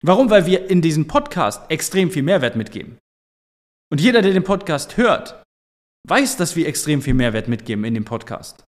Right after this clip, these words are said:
Und da möchte ich mir jetzt auch nicht selbst loben, mich selbst beweihräuchern, mir auf die Schulter klopfen, um Gottes Willen. Aber ich bin immer schon, auch damals, als ich YouTube gemacht habe, ja, zweitausendzwölf, ja, da war an viele noch gar nicht zu denken. Auch da war ich schon immer der,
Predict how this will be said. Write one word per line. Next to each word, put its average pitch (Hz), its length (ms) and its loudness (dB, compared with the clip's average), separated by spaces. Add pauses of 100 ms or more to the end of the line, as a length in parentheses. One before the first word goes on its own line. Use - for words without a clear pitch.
(120)
Und 139 80 -4
da 147 40 2
möchte 190 240 2
ich 160 80 -2
mir 196 100 4
jetzt 180 140 0
auch 160 120 -2
nicht 156 160 -2
selbst 185 340 -2
loben, 170 260 2
mich 151 140 -4
selbst 170 220 -6
beweihräuchern, 147 500 -2
mir 151 60 -4
auf 143 80 -10
die 131 60 -14
Schulter 185 260 -4
klopfen, - 260 -6
um 135 60 -6
Gottes 135 280 -6
Willen. 143 300 -8 (680)
Aber 160 160 0
ich 160 120 0
bin 220 280 2 (240)
immer 240 220 8
schon, - 400 -4 (840)
auch 131 100 -8
damals, 131 440 0
als 139 160 -6
ich 117 80 -6
YouTube 165 280 2
gemacht 113 300 -2
habe, - 100 -18 (960)
ja, 135 240 0
zweitausendzwölf, 120 840 0 (200)
ja, 113 180 -2
da 110 140 -4
war 113 160 2
an 113 140 -4
viele 135 240 -2
noch 113 120 -2
gar 117 140 0
nicht 113 140 -4
zu - 80 -10
denken. 127 400 -2 (560)
Auch 135 160 0
da 143 480 0 (440)
war 127 160 2
ich 120 100 -2
schon - 120 -10
immer 196 220 4
der, 135 360 -2